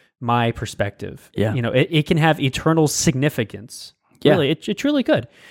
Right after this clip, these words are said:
Speaker 2: Yeah.
Speaker 1: Um, so I think that's a great way to look at giving. It's trusting God with it, who,
Speaker 2: Yeah.
Speaker 1: who has the, who has that sort of perspective.
Speaker 2: Yeah, I,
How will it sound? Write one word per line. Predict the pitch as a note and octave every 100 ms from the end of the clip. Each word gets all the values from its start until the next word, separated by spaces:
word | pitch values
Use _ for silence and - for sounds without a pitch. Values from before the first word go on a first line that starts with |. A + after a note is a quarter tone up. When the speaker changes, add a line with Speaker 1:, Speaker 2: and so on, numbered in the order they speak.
| -
Speaker 2:
Yeah. | C#3 B2+
Speaker 1:
Um, | C#3+ C3 B2+
so | B2 - C3 B2 B2+
I | C#3
think | G3 E3+
that's | D3
a | C#3+
great | B2+ B2+ C3+ C3+ C3+ - -
way | B2 B2
to | A2+
look | A2+ C#3 D3+
at | - A#2+ A2+
giving. | A2+ A2 A2 A#2
It's | A#2 -
trusting | - - D#3+ - C3+ A#2+
God | A#2 B2 A#2+
with | G#2+ G2+
it, | G2+ G#2+
who, | - B2 A2
Speaker 2:
Yeah. | G2 G2 - _ _
Speaker 1:
who | C3+
has | G#2+ C3 C3 A#2+ - -
the, | C3 A#2+ B2
who | C3 A#2+
has | G#2+ C3+ C#3 B2
that | A#2+ -
sort | A#2+ A2+
of | -
perspective. | A#2 - A2 G2+ A2 A#2 - _ _ _ _ _ _ _ _ _
Speaker 2:
Yeah, | B3 D4 A2
I, | -